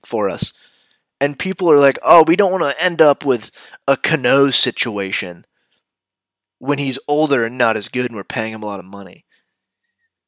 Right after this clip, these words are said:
One, we didn't even end up doing that. Yeah, we're still paying him a little bit,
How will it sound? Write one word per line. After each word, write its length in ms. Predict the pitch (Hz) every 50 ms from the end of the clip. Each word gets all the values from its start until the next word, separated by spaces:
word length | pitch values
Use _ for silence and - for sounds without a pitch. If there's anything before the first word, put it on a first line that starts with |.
| _ _ _ _ _ _ _ _ _ _
One, 600 | - 120 127 156 196 185 127 113 127 147 156 170 _ _ _
we 140 | 165 185 247
didn't 180 | 247 269 247 233
even 160 | 226 214 208
end 140 | 196 202 208
up 120 | 196 170
doing 260 | - 180 202 196 156
that. 240 | 107 90 80 82 -
Yeah, 120 | 147 196 196
we're 100 | 160 151
still 200 | - - 196 165
paying 260 | - 135 139 180 190
him 100 | 143 92
a 100 | 107 110
little 280 | - - 151 139 147
bit, 280 | - - 123 110 123